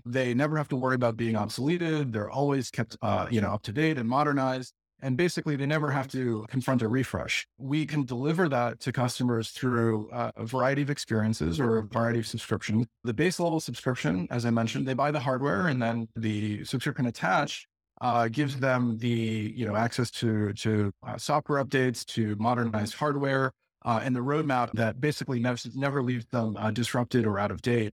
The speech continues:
And then with the Evergreen One full as a service subscription, uh, they don't buy the hardware up front even. They just kinda say, "Hey, this is how much I need.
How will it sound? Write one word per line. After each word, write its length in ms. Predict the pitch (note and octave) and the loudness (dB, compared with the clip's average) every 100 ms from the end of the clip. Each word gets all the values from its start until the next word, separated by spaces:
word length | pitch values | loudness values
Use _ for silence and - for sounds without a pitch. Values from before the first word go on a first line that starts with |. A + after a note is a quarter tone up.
| _ | _
And 180 | C3+ C#3 | -4 0
then 140 | D3 D3 | 0 0
with 220 | C#3+ - | -2 -4
the 180 | C3+ C3 | -4 0
Evergreen 400 | C#3+ C3 B2+ A#2 | 0 0 -2 0
One 520 | C#3 D3+ C3 A#2+ A#2+ | 2 2 2 -2 -6
full 300 | - G3+ G#3 | -8 0 2
as 160 | C#3+ A#2+ | 2 0
a 40 | |
service 440 | A2+ C3 B2 A#2 - | -2 0 2 0 -4
subscription, 800 | - C3 - C3+ - B2 A#2 A2 _ _ - | -6 -4 -2 -2 -2 0 -2 -4 _ _ -8
uh, 100 | A#2+ A#2 | -4 2
they 100 | D3+ | 2
don't 140 | D3+ | 4
buy 160 | C3+ C3+ | 2 0
the 100 | A2+ | 0
hardware 320 | C3+ B2+ A#2+ | 0 2 0
up 80 | - | 0
front 260 | E3 F3 | 0 2
even. 460 | C#3 B2 A#2+ A#2+ A#2+ | 0 0 -2 -4 -2
They 140 | A#2+ | -2
just 140 | A#2+ - | -2 0
kinda 200 | A#2+ A2+ | 0 2
say, 160 | A2+ | 0
"Hey, 300 | A#2 D3 C3+ | 0 -2 -4
this 200 | C3 B2 | -4 -6
is 100 | B2 | -2
how 100 | B2+ | 0
much 180 | B2 A2+ | 0 0
I 60 | A2+ | 0
need. 360 | C#3+ D3 D3 | 2 0 -2